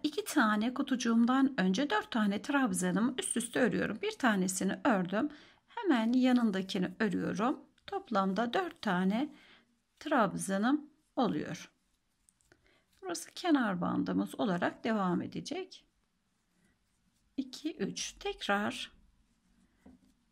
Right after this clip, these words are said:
iki zincirimi çekiyorum. Trabzanımı örüyorum üç defada.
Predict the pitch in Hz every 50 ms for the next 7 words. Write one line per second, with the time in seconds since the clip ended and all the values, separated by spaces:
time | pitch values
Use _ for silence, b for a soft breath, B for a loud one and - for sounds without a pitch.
0 | _ _ _ _ _ _ _ - 311 - 320 233 - 208 202 190 185 196 185 190
1 | 208 220 - - 226 233 - - 233 233 226 262 285 330 320 - - - 320 269
2 | 240 226 190 185 185 185 - - - - - - - - _ _ _ _ _ _
3 | _ _ - 294 294 294 285 269 269 262 262 277 269 - - 277 277 - - -
4 | 269 262 262 - 254 262 262 254 285 320 320